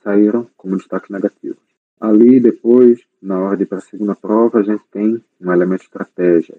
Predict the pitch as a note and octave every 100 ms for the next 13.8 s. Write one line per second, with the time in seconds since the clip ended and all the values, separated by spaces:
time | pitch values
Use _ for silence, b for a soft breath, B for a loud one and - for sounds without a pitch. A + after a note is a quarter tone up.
0 | D#2+ D#2+ - E2 E2+ - - F2+ - F2
1 | G2 G2+ F#2 E2+ F2+ - G2 G2 _ _
2 | _ _ G2+ G2 F2 - F#2+ F2+ - -
3 | - A2+ - - G#2 G#2 G2+ - - E2
4 | E2 G#2 G#2+ A2+ - - _ - G2 G2+
5 | G2+ G2 F2 F2+ F#2 F2+ E2+ E2 F2+ -
6 | - - G2 F#2+ G2+ - - - - G2
7 | - F#2 G2+ - G2 F#2+ G#2 G#2 G2+ _
8 | G#2 A2 A#2+ B2 _ _ _ _ - A2+
9 | - A2+ B2 A#2+ A2+ G#2 G2 G2+ F#2+ F#2+
10 | F#2 F#2 G2+ G#2 _ _ _ F3 G2 G2+
11 | G2+ G#2 - - F#2+ G#2+ - _ _ _
12 | - F2 F#2 - G2+ - G2 G2 G2 G2
13 | F#2 G2 F#2+ - - G#2+ _ G#2+